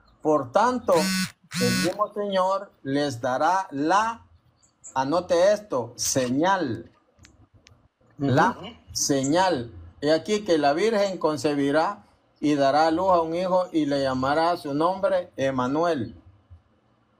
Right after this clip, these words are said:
Speaker 1: La Virgen concibe, queda encinta. ¿Y cómo le llama?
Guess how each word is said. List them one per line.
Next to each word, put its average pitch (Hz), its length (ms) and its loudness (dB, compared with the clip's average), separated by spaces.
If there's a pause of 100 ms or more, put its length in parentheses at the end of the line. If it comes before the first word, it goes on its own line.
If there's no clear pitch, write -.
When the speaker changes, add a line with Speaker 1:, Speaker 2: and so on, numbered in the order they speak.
(140)
Speaker 1:
La 120 180 2
Virgen 156 720 -2 (1000)
concibe, 170 1200 0 (760)
queda 165 680 2 (140)
encinta. 135 960 -2 (600)
¿Y 123 100 -2
cómo 185 280 2
le 185 180 0
llama? 233 440 0